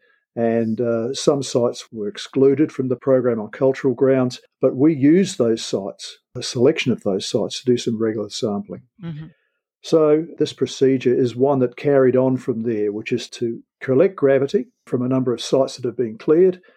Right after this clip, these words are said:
Speaker 1: and then to follow up with regolith sampling at the same sites, so avoiding a second heritage clearance.
Speaker 2: Yeah.
Speaker 1: So this happened. The heritage clearance was done, and with the traditional owners, some sites were excluded.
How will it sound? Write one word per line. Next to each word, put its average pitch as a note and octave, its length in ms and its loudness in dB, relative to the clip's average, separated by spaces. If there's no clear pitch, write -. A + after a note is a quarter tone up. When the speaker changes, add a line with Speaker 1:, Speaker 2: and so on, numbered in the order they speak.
Speaker 1:
and B2 220 -4
then D3+ 380 2
to C3 120 -8
follow C#3+ 440 4
up C3+ 240 2
with A#2+ 180 -8
regolith A#2+ 380 -2
sampling B2 800 -8
at B2+ 120 -6
the C3 80 -4
same A#2 360 -4
sites, A2 400 -8
so B2 240 -4
avoiding C3 720 2
a C3+ 80 -6
second E3 380 0
heritage B2 520 -2
clearance. A#2+ 600 -2
Speaker 2:
Yeah. E3+ 220 -6
Speaker 1:
So E3 200 4
this A3+ 180 2
happened. F3 640 0
The D#3 140 4
heritage D#3 420 0
clearance C#3+ 420 2
was A#2+ 160 -8
done, C#3 240 -4
and C3 380 -2
with C3+ 160 2
the C#3 80 2
traditional C3 480 0
owners, C#3+ 480 2
some D3 240 0
sites C#3 360 0
were C3 80 -2
excluded. D#3 680 2